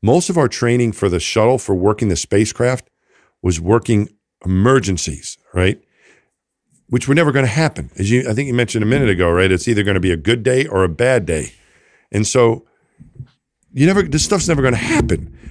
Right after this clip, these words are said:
But we had to know every electrical failure, hydraulic failure, engine failure, cabin issue, eh, all this stuff had to be worked by the crew. The pilot on my first flight, and the pilots got most of this training. We had some of it as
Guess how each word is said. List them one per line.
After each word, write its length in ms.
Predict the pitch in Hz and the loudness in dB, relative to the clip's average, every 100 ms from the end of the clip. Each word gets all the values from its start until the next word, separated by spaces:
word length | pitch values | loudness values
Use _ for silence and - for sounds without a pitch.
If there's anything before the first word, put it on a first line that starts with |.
| - | -2
But 100 | 120 | 0
we 100 | 127 | 2
had 100 | 135 | 0
to 60 | 127 | 0
know 160 | 120 | 0
every 220 | 117 110 | 0 2
electrical 440 | 104 104 - 104 92 | 2 2 -2 -4 -6
failure, 420 | - 90 90 85 | -2 0 0 -2
hydraulic 480 | 90 80 101 95 82 | -2 0 0 0 -2
failure, 380 | - 87 82 90 | -2 -2 -2 -2
engine 400 | 107 110 98 87 | -2 0 0 -2
failure, 460 | 92 90 85 82 - _ _ _ _ _ | 0 0 2 -2 -6 _ _ _ _ _
cabin 400 | - 123 113 104 | -4 -2 0 0
issue, 580 | 107 101 - 98 90 80 - | 0 -2 0 2 2 0 -6
eh, 120 | 123 131 | -6 -4
all 160 | 123 156 | 0 0
this 140 | 143 | 0
stuff 180 | - 131 | -2 0
had 120 | 113 | 0
to 60 | 107 | 0
be 120 | 101 | 0
worked 240 | 98 110 | -2 -2
by 140 | - 95 | 0 0
the 80 | 90 | 0
crew. 280 | 135 98 - _ _ _ _ | 0 0 -2 _ _ _ _
The 80 | 101 | -8
pilot 480 | - 156 175 165 151 | -4 0 2 2 0
on 120 | 110 | -2
my 120 | 104 95 | 0 -2
first 320 | - 139 - | 0 -2 0
flight, 260 | 110 90 | -2 -2
and 220 | 92 98 95 | -2 -2 -2
the 60 | |
pilots 440 | - 151 151 113 - | -2 -2 0 -2 -2
got 240 | 104 95 _ _ _ - | 0 0 _ _ _ -8
most 320 | 101 104 101 | 0 0 0
of 80 | 92 | 0
this 160 | 90 - | -2 -2
training. 380 | 92 87 78 | -2 -2 -2
We 120 | 85 107 | -2 0
had 180 | 104 - | 0 -2
some 180 | 107 | -2
of 100 | 104 | 0
it 120 | 92 87 | 2 2
as 200 | 80 | 0